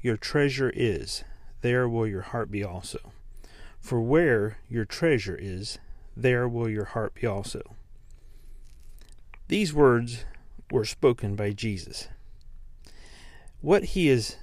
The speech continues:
noticing here and what he is saying for people to recognize is we have a place where we make deposits in eternity, and we have a place where we make deposits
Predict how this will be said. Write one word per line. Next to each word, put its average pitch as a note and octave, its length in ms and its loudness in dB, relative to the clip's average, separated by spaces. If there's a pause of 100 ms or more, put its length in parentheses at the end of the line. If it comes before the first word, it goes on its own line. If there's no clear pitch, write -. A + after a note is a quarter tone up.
noticing B2+ 840 4
here A2+ 440 -2
and A#2 200 0
what D3 140 4
he A#2+ 180 0
is G#2+ 100 0
saying D3 440 2
for - 120 -8
people A2 380 -4
to A2 120 -4
recognize G#2+ 840 0 (580)
is B2 420 6 (280)
we E3+ 300 0
have C3+ 560 0 (680)
a A#2+ 80 -2
place D#3+ 580 2
where C3 160 4
we B2 140 4
make B2 320 0
deposits B2 800 0 (180)
in A#2+ 220 0
eternity, D#3 720 -4 (720)
and B2 100 2
we B2 100 6
have A#2+ 120 4
a A#2 60 2
place B2 440 0
where C3+ 200 6
we C3+ 100 4
make A#2 320 -2
deposits - 800 -2